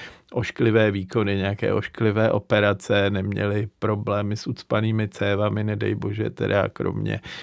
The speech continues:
nějaké ischemické choroby srdeční, infarktu myokardu. A já tak podvědomě cítím, že to je právě ta parketa, kterou paní profesorka Adámková prosazuje.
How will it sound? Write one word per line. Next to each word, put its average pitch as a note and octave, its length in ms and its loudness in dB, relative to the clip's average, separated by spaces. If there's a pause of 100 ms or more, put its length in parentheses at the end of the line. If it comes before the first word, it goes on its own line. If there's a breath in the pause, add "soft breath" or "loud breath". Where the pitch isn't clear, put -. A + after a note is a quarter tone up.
(200 loud breath)
nějaké G#2 300 -2
ischemické G#2+ 680 -4
choroby A2+ 380 -4
srdeční, G#2+ 600 -4
infarktu G#2+ 580 -4
myokardu. A2+ 680 0 (400 loud breath)
A G2+ 240 4
já A2 180 2
tak F#3 160 -2
podvědomě D3 680 2
cítím, C3+ 480 -2
že B2+ 120 2
to - 140 -2
je B2+ 120 6
právě B2 600 2
ta - 200 -4
parketa, A#2+ 600 0
kterou A2 440 0
paní G#2+ 260 -2
profesorka A2 680 -2
Adámková A2 640 0
prosazuje. A#2+ 600 -6